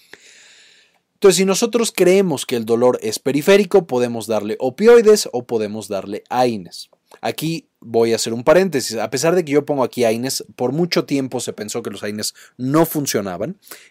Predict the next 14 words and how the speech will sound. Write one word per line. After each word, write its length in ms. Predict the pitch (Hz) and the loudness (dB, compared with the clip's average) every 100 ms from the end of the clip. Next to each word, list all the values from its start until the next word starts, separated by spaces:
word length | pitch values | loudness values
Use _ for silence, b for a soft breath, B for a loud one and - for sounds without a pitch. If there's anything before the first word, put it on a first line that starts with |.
| B | B
Y 120 | 185 | 4
es 80 | 175 | 6
verdad, 300 | 185 202 131 | 8 6 6
los 180 | 110 - | 0 -2
aines 300 | 131 135 131 | -2 -4 -4
no, 460 | 131 135 151 165 | -4 -2 -2 -4
y 240 | - 127 120 | -6 -6 -6
no 140 | 127 | -4
están 260 | 160 - 180 | -6 -4 -2
tan 120 | 170 | 0
implicados 640 | 143 120 110 107 175 135 - | -2 -6 -6 0 2 2 -2
en 100 | 95 | -12
la 100 | 87 | -14
patología 640 | 95 - 95 90 107 104 | -14 -12 -12 -10 -8 -8